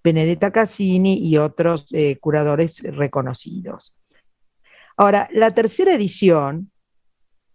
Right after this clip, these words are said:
que supera a las anteriores,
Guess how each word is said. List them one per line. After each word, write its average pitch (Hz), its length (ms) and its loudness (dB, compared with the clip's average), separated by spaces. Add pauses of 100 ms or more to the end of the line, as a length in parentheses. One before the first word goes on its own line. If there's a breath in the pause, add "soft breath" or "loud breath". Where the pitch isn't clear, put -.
que 156 140 -4
supera 190 640 2
a 143 80 -6
las 135 280 -8
anteriores, 160 1000 0